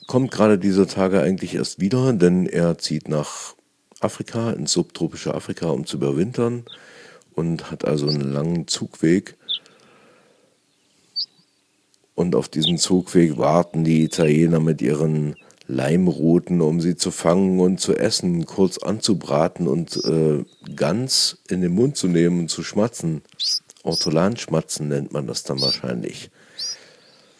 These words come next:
In Italienisch kann ich das nicht aussprechen, aber schön ist es nicht. Denn damit fehlt dieses seltsame Stimmchen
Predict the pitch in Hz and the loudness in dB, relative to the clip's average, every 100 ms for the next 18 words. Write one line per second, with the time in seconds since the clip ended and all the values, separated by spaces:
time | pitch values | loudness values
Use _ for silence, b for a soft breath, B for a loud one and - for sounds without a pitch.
0 | B B B B B _ _ _ _ _ | B B B B B _ _ _ _ _
1 | - - - 80 - 78 62 85 92 - | -20 -14 -6 -6 -2 -2 0 0 -2 0
2 | 82 - 80 85 - 92 - - 62 - | -2 -2 -6 -2 2 2 2 -4 -4 -2
3 | 60 67 71 73 _ _ _ - - - | -2 0 0 -4 _ _ _ -8 -8 -10
4 | _ _ - - 69 67 69 - 110 135 | _ _ -14 -4 0 0 -4 -6 0 2
5 | 90 - - _ _ _ _ _ _ _ | 2 -2 -16 _ _ _ _ _ _ _
6 | _ _ - - - - _ _ - - | _ _ -8 -6 -6 -8 _ _ -8 -8
7 | - - - - 95 78 73 175 - - | -12 -20 -12 0 2 4 2 0 -4 -16
8 | _ _ _ _ _ _ _ - - - | _ _ _ _ _ _ _ -16 -14 -2
9 | 85 104 117 - 90 78 80 - 87 90 | 2 4 2 2 2 2 0 6 6 6
10 | 78 82 - 87 82 - 80 78 | 2 2 2 0 0 0 -2 -2